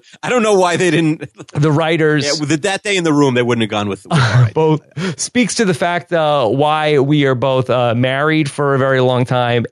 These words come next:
Speaker 2: and also not the writers of Seinfeld.
Speaker 1: Right. I think, well, it's why we're podcasting about this show they made twenty-five years ago.
Speaker 2: <laughs> All right. So they're very excited about the pl-, <laughs> about the plan, and, uh, they're gonna move forward with it. Okay.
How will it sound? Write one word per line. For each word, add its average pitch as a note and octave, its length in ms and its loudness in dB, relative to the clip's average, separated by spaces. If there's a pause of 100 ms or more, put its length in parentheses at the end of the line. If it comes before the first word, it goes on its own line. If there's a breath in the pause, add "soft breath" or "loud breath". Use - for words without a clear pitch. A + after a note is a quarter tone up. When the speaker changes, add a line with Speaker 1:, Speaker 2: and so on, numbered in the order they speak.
Speaker 2:
and E3+ 320 0
also C#3+ 420 0
not B2+ 200 -2
the B2 80 -2
writers A2+ 340 0
of G#2 80 -6
Seinfeld. - 360 -6 (140)
Speaker 1:
Right. G2+ 280 -6
I A#2 60 -4
think, C3+ 340 -6
well, D3 80 -2
it's D3+ 160 -6
why E3 100 0
we're C#3 200 -2
podcasting A#2+ 560 -4
about G2+ 160 -2
this G#2 120 -4
show G#2+ 220 0
they G#2 160 2
made F#2+ 260 2
twenty-five B2 480 2
years E3+ 140 -2
ago. - 120 -12 (480)
Speaker 2:
<laughs> E3+ 760 -2
All E3 100 0
right. C3 420 0 (380 loud breath)
So D3 720 0 (260 loud breath)
they're D#3 140 0
very F#3+ 260 2
excited C3 460 0
about A#2+ 280 -2
the A#2+ 80 -4
pl-, A#2 520 -6 (140)
<laughs> F3+ 180 -4
about D3+ 320 0
the C3+ 80 -6
plan, D3+ 580 0 (260 soft breath)
and, C3+ 360 2
uh, B2+ 320 2
they're C3 140 2
gonna C3+ 180 0
move C3 260 2
forward A2+ 640 2
with G#2+ 240 0
it. G#2 140 -2
Okay. G#2+ 260 -4